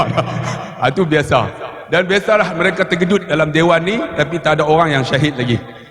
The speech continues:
Dan Alhamdulillah tuan-tuan, ah, kita pun tak sangka, ah, malam ni ada, um, tournament badminton dan Lee Chong Wei menang. Walaupun demikian,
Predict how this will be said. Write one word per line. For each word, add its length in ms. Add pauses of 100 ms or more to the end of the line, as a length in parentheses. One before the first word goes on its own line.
(920)
Dan 200
Alhamdulillah 520
tuan-tuan, 440 (400)
ah, 320 (120)
kita 320
pun 240
tak 120
sangka, 440 (440)
ah, 280
malam 360
ni 160
ada, 560
um, 80 (400)
tournament 320
badminton 560 (560)
dan 120
Lee 120
Chong 200
Wei 120
menang. 320 (640)
Walaupun 400
demikian, 480